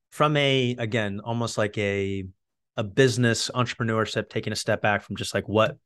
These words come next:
Bonzo is solving for in the marketplace, like, seeing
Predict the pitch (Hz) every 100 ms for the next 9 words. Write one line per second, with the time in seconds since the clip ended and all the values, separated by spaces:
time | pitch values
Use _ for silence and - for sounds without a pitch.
0 | 113 107 107 107 104 101 110 113 101 104
1 | - 104 95 90 98 120 123 127 - 98
2 | - _ _ _ _ _ _ - - 156
3 | 156 156 151 139 120